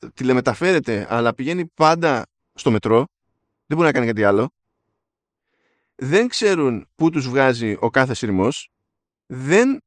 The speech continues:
καταλαβαίνουν τη γλώσσα με την οποία γίνονται ανακοινώσεις στο σταθμό, στο εκάστοτε του μετρό και στους σειρμούς. Δεν έχουν καταφέρει να ερμηνεύσουν το χάρτη με τις γραμμές. Και δεν έχουνε το χαρτοφύλακα που χρησιμοποιούσε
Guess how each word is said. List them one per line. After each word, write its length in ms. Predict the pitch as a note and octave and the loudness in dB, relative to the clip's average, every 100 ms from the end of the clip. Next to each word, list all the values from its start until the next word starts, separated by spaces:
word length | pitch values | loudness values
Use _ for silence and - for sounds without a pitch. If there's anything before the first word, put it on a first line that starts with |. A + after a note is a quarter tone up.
| _ | _
καταλαβαίνουν 640 | - D#3+ D3+ C#3 D3 C#3 | -6 -2 0 0 0 -2
τη 100 | B2+ | -2
γλώσσα 520 | B2 B2 C3 - A2 G2+ | -2 2 2 2 -2 -2
με 120 | A2+ | -4
την 120 | B2 | -2
οποία 140 | B2+ | 0
γίνονται 280 | B2 B2 A#2 | 0 0 0
ανακοινώσεις 720 | A2+ G#2 A2+ A2+ G2+ G#2 F#2+ - | 0 0 0 0 0 -4 -6 -12
στο 140 | - B2 | -8 -4
σταθμό, 400 | A2+ G#2 A2 F#2 | -2 -2 -4 -4
στο 140 | - A2 | -6 -4
εκάστοτε 300 | B2 A2 - | -2 -2 -4
του 100 | G#2+ | -6
μετρό 300 | F#2+ F#2+ D#3 - _ | 0 0 0 -4 _
και 100 | G#2 | -8
στους 160 | G#2+ | -4
σειρμούς. 440 | A2+ G2+ A2 - - _ _ _ _ _ _ _ _ | -2 2 2 0 -6 _ _ _ _ _ _ _ _
Δεν 340 | E3 D#3 B3+ C4 | -6 -2 0 0
έχουν 160 | A#3 | -2
καταφέρει 380 | G3+ E3 D3+ C#3+ | -2 -2 0 0
να 60 | C3 | 0
ερμηνεύσουν 560 | B2 A#2+ B2+ - A#2 _ | 0 -2 -2 -4 -12 _
το 120 | A#2 | -6
χάρτη 440 | - D3 - G2+ | 0 2 0 -6
με 80 | F#2 | -8
τις 120 | G#2 | -6
γραμμές. 460 | A2 G#2 G2 C#3+ - _ _ _ _ _ _ _ _ _ _ _ _ _ _ _ _ _ _ _ _ _ | -2 0 0 -2 -6 _ _ _ _ _ _ _ _ _ _ _ _ _ _ _ _ _ _ _ _ _
Και 180 | E3 D#3+ | 0 2
δεν 240 | F#3 B3 | 2 0
έχουνε 380 | B3 A#3+ A#3+ G3 | 0 -2 -4 -4
το 80 | F3 | -2
χαρτοφύλακα 560 | D3+ C#3+ D#3 G#3+ A3+ | -2 -2 0 0 0
που 180 | A3 G3+ | -2 -4
χρησιμοποιούσε 920 | - F3 E3+ D#3 C#3+ E3+ A#3 - D3 | -8 -4 -2 0 2 0 0 0 -2